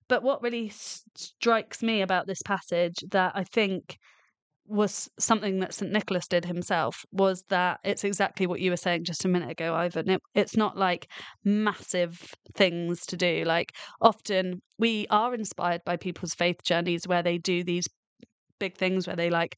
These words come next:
sell everything they own and move across the world and tell everybody about Jesus. But, like, the, the things that, um, the book of Matthew are saying in here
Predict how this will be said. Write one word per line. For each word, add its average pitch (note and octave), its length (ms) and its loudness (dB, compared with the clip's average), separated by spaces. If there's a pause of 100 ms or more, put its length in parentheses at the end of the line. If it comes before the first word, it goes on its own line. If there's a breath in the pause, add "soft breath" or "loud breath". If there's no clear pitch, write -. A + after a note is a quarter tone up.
(200 loud breath)
sell F3 300 2
everything F3 400 -2
they F3 280 0
own E3 80 0
and E3+ 200 -2
move F3+ 180 2
across F3+ 300 -2
the F#3 80 0
world F3 420 0
and D#3 160 -6 (320 loud breath)
tell F#3+ 180 6
everybody F3 420 -2
about E3+ 240 -2
Jesus. F#3+ 540 -2
But, F3 280 0
like, F#3+ 340 0
the, G3+ 340 2 (120)
the G3 120 0
things A3+ 500 2
that, F3+ 260 2 (560 loud breath)
um, F3+ 380 0 (520)
the G3+ 100 -2
book G3+ 200 0
of F#3 80 -4
Matthew F#3+ 560 0
are E3+ 80 4
saying E3+ 480 2
in E3+ 80 0
here F#3+ 480 -2